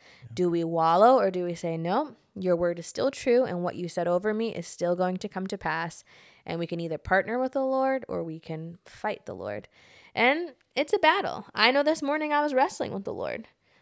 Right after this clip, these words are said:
Speaker 2: I was like, "Lord, I, <laughs> I know you're good, but, like, I am struggling."
Speaker 1: Yeah.
Speaker 2: And I think the thing to remember in that is that it's okay. God meets us where we're at,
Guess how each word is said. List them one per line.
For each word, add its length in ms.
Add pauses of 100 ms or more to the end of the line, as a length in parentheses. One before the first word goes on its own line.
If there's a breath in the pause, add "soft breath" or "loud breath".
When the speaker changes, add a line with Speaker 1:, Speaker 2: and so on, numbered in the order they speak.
(120)
Speaker 2:
I 60
was 100
like, 160
"Lord, 340
I, 240
<laughs> 880
I 140
know 120
you're 360
good, 120
but, 140
like, 340
I 260
am 420
struggling." 960 (120)
Speaker 1:
Yeah. 140 (220 loud breath)
Speaker 2:
And 120
I 120
think 260
the 140
thing 240
to 100
remember 480
in 280
that 220
is 100
that 220
it's 160
okay. 560 (600 soft breath)
God 240
meets 300
us 160
where 100
we're 220
at, 340